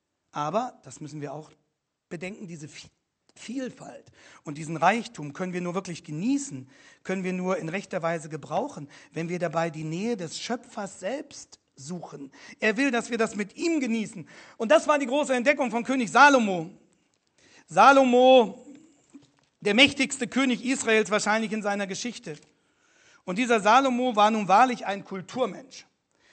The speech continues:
Salomo war ein Literaturmensch. Salomo war ein Musikmensch.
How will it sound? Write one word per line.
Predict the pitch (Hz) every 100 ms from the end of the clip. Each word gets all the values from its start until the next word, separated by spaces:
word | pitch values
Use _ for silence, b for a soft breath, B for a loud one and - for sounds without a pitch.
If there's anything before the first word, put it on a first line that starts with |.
| b b b _ _
Salomo | 135 208 262 240 247
war | 226
ein | 220
Literaturmensch. | 202 214 269 262 208 190 185 170 147 139 -
Salomo | 156 208 247 247 226 226
war | 208
ein | 214 208
Musikmensch. | 185 170 170 285 277 151 170